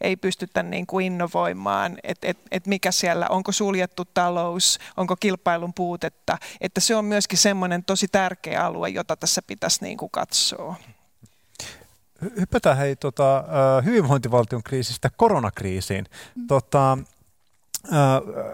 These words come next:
Speaker 2: Henrietta, sä oot ollut mukana tutkimushankkeessa, jossa selvität, miten suomalaiset auttoi toisiaan, ö, koronakriisin aikana. Miltä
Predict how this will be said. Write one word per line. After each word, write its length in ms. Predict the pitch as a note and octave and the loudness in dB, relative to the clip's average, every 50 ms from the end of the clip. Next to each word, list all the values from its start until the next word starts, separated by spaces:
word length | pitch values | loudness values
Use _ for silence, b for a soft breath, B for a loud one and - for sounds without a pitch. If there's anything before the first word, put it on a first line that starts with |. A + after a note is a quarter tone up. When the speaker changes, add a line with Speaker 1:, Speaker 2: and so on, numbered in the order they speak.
| - - - D3 | -12 -8 -2 0
Speaker 2:
Henrietta, 440 | G#3 G3+ F3+ - C3+ B2 - - B2+ | 2 2 4 4 2 2 0 -2 -4
sä 120 | - - | 0 2
oot 120 | - - - | 2 2 2
ollut 140 | C3 C3 C3+ | -2 -2 0
mukana 340 | C#3 - C#3+ C3 B2 B2 - C3 - | 0 2 2 4 4 2 2 0 -4
tutkimushankkeessa, 800 | C#3 C3+ - - B2+ A#2+ - - A#2+ A#2 - - B2 - - | -6 -6 -6 -6 -6 -6 -4 -2 -4 -4 -2 -4 -4 -4 -4
jossa 120 | B2 - - | -4 -4 0
selvität, 480 | - C3 A#2 A2+ A2+ - A2+ A2 - | 0 0 2 0 -2 0 0 -2 0
miten 240 | - B2 - B2+ A#2 | -2 -2 0 0 -2
suomalaiset 580 | - - D#3 D3 C3 A#2 G#2+ A2 A2 A2 - C3+ | -2 -2 0 0 0 2 2 0 0 0 2 2
auttoi 260 | B2+ A2+ - - G2+ - | 2 2 2 -4 -8 -8
toisiaan, 520 | G#2 G2+ G2+ - - G2+ G2 F#2+ G2 - - | -6 -6 -6 -6 -6 -6 -4 -6 -6 -8 -12
ö, 460 | - - A2+ G#2 G2+ G2+ G2 G2+ G2 G2+ B B B B B B B B B B | -8 -6 -4 -2 0 0 0 -2 -2 -4 B B B B B B B B B B
koronakriisin 640 | - C#3+ C#3 B2+ A#2+ - - A#2+ A#2 A2 - A#2 A#2+ - - | 0 2 2 2 0 -2 -2 -2 -2 -2 -2 -4 -6 -2 0
aikana. 560 | D3+ D3+ C#3 A#2+ A2 - A2+ G#2 G2+ G#2+ - - | 2 4 4 4 2 0 -2 -2 -2 -4 -4 -6
Miltä 500 | D#3 C#3+ D#3 D#3+ D#3 C#3+ - B2+ A#2 - | -8 -4 -2 -2 -2 0 2 2 2 2